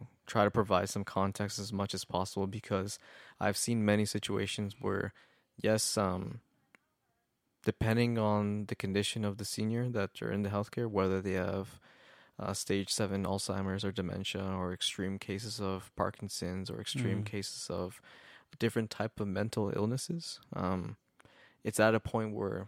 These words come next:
Speaker 1: families, they, they can't do it, right? They've exhausted their resources, or they exhausted themselves, where they, uh, they don't have the knowledge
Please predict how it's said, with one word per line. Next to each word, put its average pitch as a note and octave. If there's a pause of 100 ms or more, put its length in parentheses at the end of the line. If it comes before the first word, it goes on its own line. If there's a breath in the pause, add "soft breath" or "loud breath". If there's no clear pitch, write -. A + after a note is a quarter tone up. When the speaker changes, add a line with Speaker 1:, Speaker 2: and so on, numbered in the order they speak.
Speaker 1:
families, G2+ (260)
they, F#2+
they F#2
can't G2
do G2
it, F2+
right? G2+
They've G2
exhausted G2
their F#2+
resources, G2+
or F#2+
they F#2+
exhausted F#2
themselves, F#2 (460 loud breath)
where G2+
they, G2
uh, - (240)
they G#2
don't G2
have F#2+
the F#2+
knowledge F#2